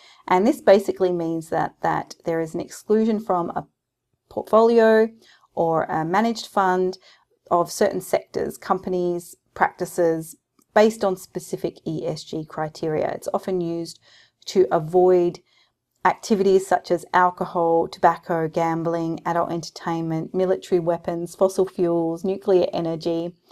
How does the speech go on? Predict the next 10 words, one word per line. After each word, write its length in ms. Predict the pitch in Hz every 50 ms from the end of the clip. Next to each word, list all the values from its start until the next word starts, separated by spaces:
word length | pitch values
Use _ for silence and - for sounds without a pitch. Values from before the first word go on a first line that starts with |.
| - - - - - - -
Uh, 160 | 190 180 180 180
and 140 | 185 190 190
quite 240 | - - 254 -
often 340 | - 220 214 - 208 190 185 -
a 60 | 175 170
fund 400 | - - 190 180 180 180 175 180
or 80 | 170
a 40 | 170
portfolio 640 | 170 - - 175 - - 180 180 175 175 175 175
manager 480 | 170 170 170 165 165 160 170 180 190 -